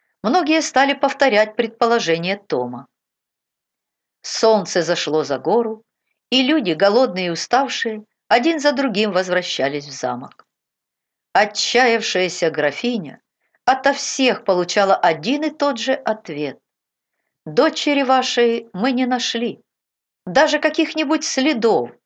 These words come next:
нам обнаружить не удалось». После того, как людской поток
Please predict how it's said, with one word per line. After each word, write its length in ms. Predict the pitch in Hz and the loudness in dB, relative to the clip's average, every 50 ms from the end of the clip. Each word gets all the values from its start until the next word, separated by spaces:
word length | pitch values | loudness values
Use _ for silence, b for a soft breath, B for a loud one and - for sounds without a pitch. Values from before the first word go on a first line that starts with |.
| _ | _
нам 260 | - 147 156 156 156 | -8 -2 -2 -2 0
обнаружить 720 | 151 139 143 147 143 143 196 240 254 190 139 123 - _ - | -2 -4 -4 -2 -4 -2 -2 -2 -4 -4 -6 -8 -10 _ -8
не 160 | 190 254 262 | -4 -2 -2
удалось». 760 | 220 214 190 156 147 143 - - - - - - - - _ _ _ _ _ _ _ _ _ _ _ _ _ _ _ _ _ _ _ _ _ _ _ _ | -2 -2 -4 -8 -10 -10 -10 -14 -14 -14 -16 -18 -18 -20 _ _ _ _ _ _ _ _ _ _ _ _ _ _ _ _ _ _ _ _ _ _ _ _
После 380 | - 277 320 302 - - 294 285 | 0 2 2 2 0 -2 -4 -4
того, 420 | 294 - 254 247 214 233 233 220 | 2 2 2 4 6 4 4 4
как 220 | 226 214 202 - | 2 0 -2 0
людской 480 | 202 190 196 - - - - 208 214 208 | 0 -2 -2 -2 -4 0 2 2 2 2
поток 640 | - 180 170 175 - 196 214 208 208 - - - | 0 -2 -2 0 0 0 0 0 -4 -14 -20 -20